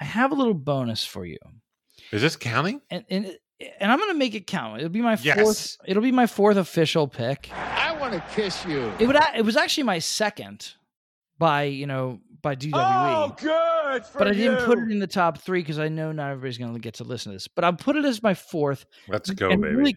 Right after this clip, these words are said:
Speaker 1: counts. And in, in terms of confidence, it's actually second.
Speaker 2: So
Speaker 1: Okay.
Speaker 2: the confident-o-meter has yet
Speaker 1: Pretty
Speaker 2: second
Speaker 1: high.
Speaker 2: overall.
Speaker 1: Pretty good.
Speaker 2: <laughs>
Speaker 1: Right? And it's, it's Pittsburgh plus three. And
Speaker 2: You, I, I,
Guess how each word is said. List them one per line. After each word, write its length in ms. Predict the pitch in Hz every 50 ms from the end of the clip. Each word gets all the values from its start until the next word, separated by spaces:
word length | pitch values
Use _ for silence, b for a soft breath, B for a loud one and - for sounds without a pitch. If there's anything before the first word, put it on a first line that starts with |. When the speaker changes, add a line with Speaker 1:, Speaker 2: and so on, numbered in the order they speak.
| - -
Speaker 1:
counts. 260 | 208 190 160 160 -
And 160 | - 185 185
in, 80 | 190 190
in 120 | 190 175
terms 240 | - - 262 247 214
of 140 | 185 - _
confidence, 960 | - - - 226 240 254 220 - 147 101 85 71 101 - - - - - - _ _ _ _ _ _ _ _ _ _ _ _ _ _ _
it's 180 | - 165 - -
actually 800 | 190 180 180 170 - - - 151 135 131 127 123 120 113 104 - _ _ _ _ _ _ _ _ _ _ _ _ _ _ _
second. 480 | - - - 139 101 - - - - - _ _ _ _ _ _ _
Speaker 2:
So 40 | - - - 156
Speaker 1:
Okay. 60 | 165 156
Speaker 2:
the 60 | 139
confident-o-meter 1160 | - - 160 180 185 190 180 - 180 165 156 143 143 135 120 117 107 101 92 92 90 85 87 82 82
has 260 | 107 107 95 85 92
yet 200 | 101 95 92 - _ _ _ _ _ _ _ -
Speaker 1:
Pretty 200 | - 220 208 190
Speaker 2:
second 300 | 180 170 147 123 113 92
Speaker 1:
high. 40 | 92
Speaker 2:
overall. 280 | 92 85 82 82 - 80
Speaker 1:
Pretty 140 | - 180 175
good. 240 | - 120 113 104 110 - - - - -
Speaker 2:
<laughs> 280 | - - - 381 - - - - 381
Speaker 1:
Right? 320 | 165 160 156 160 165 - - _
And 160 | - 175 190 202
it's, 220 | 202 185 - -
it's 180 | - 202 165 -
Pittsburgh 760 | - - 226 214 196 - - - - 120 120 120 117 110 - _ -
plus 320 | - 156 135 120 - - - _
three. 640 | - 147 135 135 135 123 113 110 104 101 98 - - _
And 80 | 110 131
Speaker 2:
You, 260 | 185 247 277 240 165 - 160
I, 140 | 156 190 220 220 208
I, 280 | 170 175 202 226 226